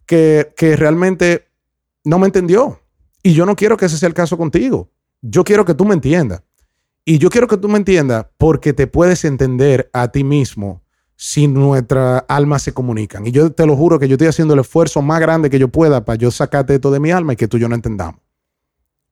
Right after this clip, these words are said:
Porque estoy seguro que esto te puede ayudar a equilibrar tu vida. Te, te, estoy seguro que esto te puede ayudar a identificar dónde está la incongruencia de las cosas.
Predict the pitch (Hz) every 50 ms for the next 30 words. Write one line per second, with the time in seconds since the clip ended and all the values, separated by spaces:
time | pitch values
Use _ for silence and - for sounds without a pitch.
0 | _ _ _ _ _ _ _ _ _ _ - 151 143 123 151 120 160 165 - 185
1 | 185 220 214 190 156 - 147 135 127 127 - 139 127 160 143 160 131 147 143 139
2 | 139 143 151 156 - 143 127 120 110 113 107 - 117 104 98 92 87 82 80 -
3 | 127 120 107 - _ - 143 127 - 156 175 - - - 165 135 123 185 220 196
4 | 156 131 - 143 135 113 151 135 143 120 147 143 147 147 139 135 139 143 143 135
5 | 131 - _ _ _ - 131 135 135 139 143 123 135 113 123 123 170 165 151 143
6 | 139 127 - 151 151 147 147 135 - 143 135 135 120 120 120 120 139 139 120 -
7 | - - 71 - _ _ _ _ _ _ _ _ _ _ _ _ - 120 123 104
8 | - - - - - - -